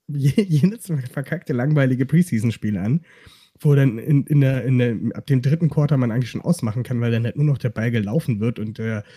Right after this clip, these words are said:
achtzehnte Quarterback auf dem Feld steht und der fünfzehnte Right Tackle, der es halt nicht in den Kader schafft, aber ich find das so genial spannend. Und wenn man dann wirklich so,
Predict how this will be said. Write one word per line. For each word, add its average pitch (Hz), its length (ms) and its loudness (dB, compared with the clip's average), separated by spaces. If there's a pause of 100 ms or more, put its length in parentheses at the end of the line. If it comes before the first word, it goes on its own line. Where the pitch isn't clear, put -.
(240)
achtzehnte 131 440 -2
Quarterback 135 500 0
auf 101 120 -6
dem 117 100 -6
Feld 101 240 -4
steht 120 280 -2
und 120 180 -2
der 110 420 -4 (320)
fünfzehnte 147 640 0
Right 113 200 0
Tackle, 143 400 -2 (680)
der 123 80 0
es - 100 -2
halt 90 140 0
nicht 131 120 0
in 110 80 0
den 104 80 0
Kader 123 280 -2
schafft, - 260 -8
aber 110 120 -8
ich - 120 -10
find 110 160 -12
das - 180 -18
so - 360 -10
genial 95 480 -10
spannend. 101 440 -8 (300)
Und 117 120 -8
wenn 123 100 2
man 120 80 2
dann 113 240 0 (180)
wirklich 127 320 -4
so, 117 220 -4